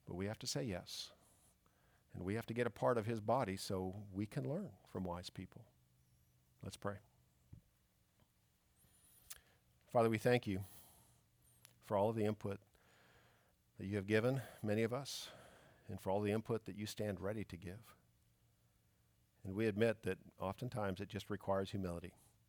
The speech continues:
for us just to come before you and once again get on our knees before you and say, "Yes, we'll do whatever you want."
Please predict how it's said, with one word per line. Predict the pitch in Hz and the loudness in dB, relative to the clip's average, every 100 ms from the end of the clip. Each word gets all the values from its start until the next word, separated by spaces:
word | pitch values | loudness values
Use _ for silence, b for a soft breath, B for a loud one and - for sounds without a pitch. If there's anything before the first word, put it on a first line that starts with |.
| _ _ _ _ _ _ _ _ - - - | _ _ _ _ _ _ _ _ -20 -20 -4
for | 95 | -4
us | 90 | -4
just | 101 - | -6 -8
to | |
come | - 98 | -4 -4
before | 110 - 101 101 | -4 -4 -4 -2
you | 104 | -2
and | 92 | -2
once | 98 117 | -2 -4
again | 98 95 101 | -4 -2 -2
get | 95 95 | -4 -4
on | 110 | -4
our | 113 | -2
knees | 92 95 | -2 -4
before | - 95 - 92 | -6 -8 -6 -6
you | 98 92 | -4 -6
and | 90 | -6
say, | 92 87 | -8 -8
"Yes, | 80 80 - - | -8 -12 -14 -8
we'll | 92 | -8
do | 87 90 | -6 -6
whatever | 87 82 87 | -6 -8 -8
you | 98 | -8
want." | 98 76 78 | -8 -10 -12